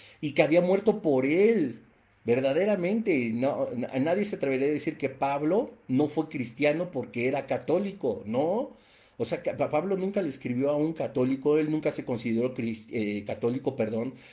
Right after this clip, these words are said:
sino completamente, eh, hijo de Dios, cristiano, ¿verdad? De hecho, yo siempre,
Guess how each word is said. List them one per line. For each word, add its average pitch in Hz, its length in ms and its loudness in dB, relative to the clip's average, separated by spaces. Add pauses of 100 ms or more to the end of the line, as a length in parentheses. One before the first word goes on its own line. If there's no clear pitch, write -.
sino 127 300 0
completamente, 147 920 -2 (340)
eh, 110 320 0
hijo 131 320 -2
de 123 120 2
Dios, 151 420 0
cristiano, 123 640 -2
¿verdad? 104 340 -4 (360)
De 113 120 2
hecho, 139 180 0
yo 151 140 -4
siempre, 135 640 -4